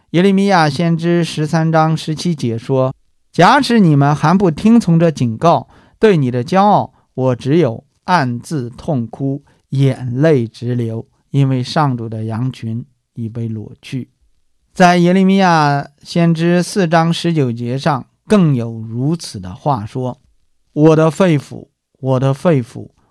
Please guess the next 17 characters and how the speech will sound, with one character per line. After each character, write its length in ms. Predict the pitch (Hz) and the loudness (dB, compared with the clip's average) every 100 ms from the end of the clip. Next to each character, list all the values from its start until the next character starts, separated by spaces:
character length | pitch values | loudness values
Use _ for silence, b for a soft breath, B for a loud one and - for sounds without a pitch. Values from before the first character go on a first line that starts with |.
| _ | _
我 320 | 127 123 123 123 | -6 -4 -4 -6
痛 540 | - - 226 147 123 | -6 0 2 2 0
苦 340 | - 110 110 - | -6 -12 -12 -6
欲 280 | 160 123 107 | -4 -4 -6
绝， 380 | 107 104 120 - _ _ _ | -12 -10 -12 -14 _ _ _
我 220 | 135 139 | 0 0
心 380 | 135 180 180 180 - | 2 2 2 0 -4
已 160 | 131 117 | -6 -6
被 200 | 127 127 | -6 -8
破 360 | - 220 135 | -4 -2 -2
碎， 320 | 117 127 110 b b b b | -2 -8 -8 b b b b
我 240 | 131 127 120 | -6 -4 -4
心 420 | - 160 151 160 _ _ | -2 0 0 -4 _ _
焦 380 | - 160 151 151 | 0 2 2 0
躁 300 | 160 135 113 | 0 -2 -4
不 260 | 143 131 | -4 -4
宁， 320 | 113 107 117 | -2 -4 -6